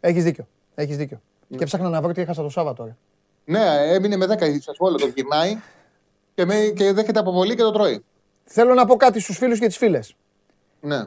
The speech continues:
Speaker 1: Δείτε, σας παρακαλώ πολύ, το ένα μηδέν της Σαλερνιτάνα. Τίποτα άλλο. Δεν θα πω κάτι άλλο. Δείτε. Δείτε αυτό.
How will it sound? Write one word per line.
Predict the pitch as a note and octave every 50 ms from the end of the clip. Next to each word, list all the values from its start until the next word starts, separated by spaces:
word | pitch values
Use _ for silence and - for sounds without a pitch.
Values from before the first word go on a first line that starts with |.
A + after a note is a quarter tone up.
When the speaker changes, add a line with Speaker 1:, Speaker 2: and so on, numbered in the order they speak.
| -
Speaker 1:
Δείτε, | - - C3+ D#3+ A#3 A#3 A#3+
σας | G3 G#3 F#3+
παρακαλώ | - - F#3+ F#3 F3+ E3 F3+ F#3 G3+ G3
πολύ, | F3 F3 E3 F3 G#3 A#3+ B3 -
το | - G#3 F#3+
ένα | G3+ A3 A3 A3
μηδέν | G3+ G3+ F3+ G#3+
της | A3 G3
Σαλερνιτάνα. | - G#3 F#3+ F#3 F#3 F3 F3+ F3 F#3 E3+ C#3+ B2 A2 - _ _
Τίποτα | - G#3+ F3 E3+ C#3 C3+
άλλο. | A#2 A2 G#2 G2 _ _ _ _ _ _ _ _ _ _ _ _ _ _ _ _ _ _ _ _ _ _ _ _ _ _ _ _ _ _ _ _ _ _ _ _ _ _ _ _ _ _ _ _ _ _ _ _
Δεν | - - - A#3+
θα | A3 A3+
πω | F#3
κάτι | F#3 - - C3 C#3
άλλο. | C3 A#2+ A2 A2 - - - _ _ _ _ _ _
Δείτε. | - F3 A3 D#3+ - A2 - _ - - - - F3 - _ _ _ _ _ _
Δείτε | - D3 F#3+ G#3+ F#3+ G#3
αυτό. | F#3 - G#3 F3+ C3 -